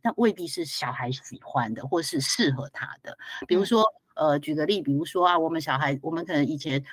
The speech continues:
Speaker 1: 很辛苦，没有办法练钢琴、学钢琴、学音乐。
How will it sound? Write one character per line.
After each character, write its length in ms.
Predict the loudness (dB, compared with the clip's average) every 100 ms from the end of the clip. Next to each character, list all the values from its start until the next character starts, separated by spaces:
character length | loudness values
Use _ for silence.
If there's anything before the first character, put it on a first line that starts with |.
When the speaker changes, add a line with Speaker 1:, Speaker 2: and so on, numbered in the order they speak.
| -8
Speaker 1:
很 140 | -4
辛 240 | -2 -2 -2
苦， 220 | 0 2
没 120 | 2
有 60 | 2
办 160 | -2
法 200 | -2 -2
练 200 | 0 2
钢 220 | 2 0 -2
琴、 240 | -4 -8
学 160 | -4 -2
钢 220 | 2 2
琴、 280 | 2 -2 -10
学 180 | -2 2
音 280 | 2 4 4
乐。 220 | 2